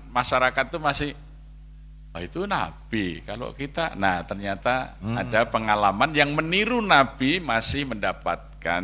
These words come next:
Speaker 1: sesuatu.
Speaker 2: Ini menarik hadirin, biasanya cuma satu arah dari D K M, dari penceramah. Nah, sekarang diberi kesempatan bagi jamaah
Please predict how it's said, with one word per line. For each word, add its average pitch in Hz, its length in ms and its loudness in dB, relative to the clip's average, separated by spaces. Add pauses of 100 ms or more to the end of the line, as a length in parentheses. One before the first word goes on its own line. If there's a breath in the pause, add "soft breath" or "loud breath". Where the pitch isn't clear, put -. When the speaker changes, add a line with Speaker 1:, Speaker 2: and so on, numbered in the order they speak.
Speaker 1:
sesuatu. 73 720 -10 (520)
Speaker 2:
Ini 131 240 6
menarik 160 400 8
hadirin, 151 560 8 (640)
biasanya 131 560 6
cuma 139 240 2
satu 131 240 2
arah 127 400 6
dari 120 240 2
D 110 160 2
K 117 160 6 (160)
M, 143 160 4
dari 117 160 4
penceramah. 113 800 2 (400 soft breath)
Nah, 104 80 -4
sekarang 123 400 0
diberi 117 240 2
kesempatan 117 640 0
bagi 110 400 0
jamaah 113 560 2